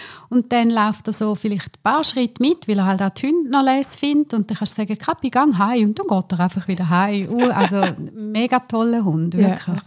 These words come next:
Speaker 2: Das ist lässig, wenn man mit einem Hund unterwegs ist. Man lernt wirklich viele andere gute Hunde kennen. Und hinter einem guten Hund ist ein guter Mensch.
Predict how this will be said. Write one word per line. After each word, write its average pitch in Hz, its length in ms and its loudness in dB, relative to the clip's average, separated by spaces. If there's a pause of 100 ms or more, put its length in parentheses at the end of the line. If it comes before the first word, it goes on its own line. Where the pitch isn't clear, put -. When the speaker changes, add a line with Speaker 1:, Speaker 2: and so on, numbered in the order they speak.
(960)
Speaker 2:
Das 240 180 0
ist - 160 2
lässig, 247 460 0
wenn 220 160 4
man 208 100 6
mit 202 200 2
einem 196 120 4
Hund 226 280 4
unterwegs 220 680 -2
ist. 226 280 0
Man 202 120 4
lernt 196 360 2
wirklich 202 360 -2
viele 214 640 -2
andere 196 420 2
gute 185 420 0
Hunde 220 440 0
kennen. 196 500 0
Und 202 240 0
hinter 208 360 0
einem 185 180 0
guten 180 460 -2
Hund 214 300 0
ist - 320 -4
ein 175 300 -8
guter 170 380 -4
Mensch. 175 560 0